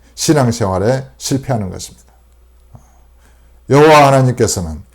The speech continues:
그 자신의 영을 저와 여러분에게 주셨고 우리 주님께서 그 자신의 영을 보내셨기 때문에 성령님을 믿고 의지하고 따르는 것이 바로 주님을 믿고 따르는 것이고 바로 아버지를 믿고 따르는 것입니다.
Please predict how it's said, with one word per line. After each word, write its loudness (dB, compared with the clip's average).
그 2
자신의 2
영을 2
저와 2
여러분에게 2
주셨고 -10
우리 2
주님께서 -2
그 2
자신의 0
영을 0
보내셨기 0
때문에 -2
성령님을 4
믿고 2
의지하고 2
따르는 2
것이 -2
바로 0
주님을 2
믿고 0
따르는 0
것이고 -4
바로 2
아버지를 6
믿고 0
따르는 0
것입니다. -12